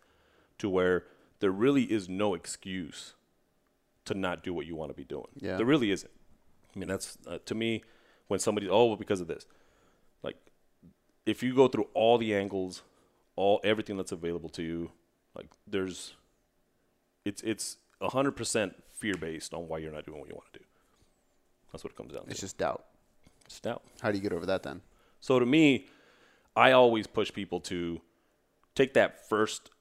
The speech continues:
Speaker 1: small step, right? And the crazy part about it is that to me, it's a very small step, right? But if I put myself in their shoes many years ago, for me,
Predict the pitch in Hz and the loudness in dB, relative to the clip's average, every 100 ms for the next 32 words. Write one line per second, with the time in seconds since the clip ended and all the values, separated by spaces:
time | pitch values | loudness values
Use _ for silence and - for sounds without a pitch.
0 | _ - - 101 76 - - - _ _ | _ -14 -6 -4 -4 -6 -8 -10 _ _
1 | _ _ _ _ - 85 85 98 98 90 | _ _ _ _ -14 -10 -8 -6 -4 -4
2 | 87 - _ _ _ _ _ _ _ _ | -8 -14 _ _ _ _ _ _ _ _
3 | _ _ - 110 98 87 - - 143 160 | _ _ -6 2 2 2 -6 -2 2 2
4 | 135 110 95 90 92 90 90 92 - 107 | 0 -2 0 2 2 2 0 -2 -2 2
5 | 143 156 127 123 98 107 95 - 90 82 | 6 8 6 4 2 2 2 -2 -6 -6
6 | - 76 - - _ _ - 87 90 92 | -4 -4 -4 -12 _ _ -6 -4 -2 -2
7 | - 101 101 - 113 92 - 92 92 87 | 0 0 0 -2 -4 -2 -2 -4 -4 -6
8 | 92 - 85 82 82 - _ - 95 104 | -6 -6 -8 -8 -12 -20 _ -8 -4 -2
9 | 92 82 78 76 85 110 92 82 | -4 -6 -8 -8 -6 -4 -4 -6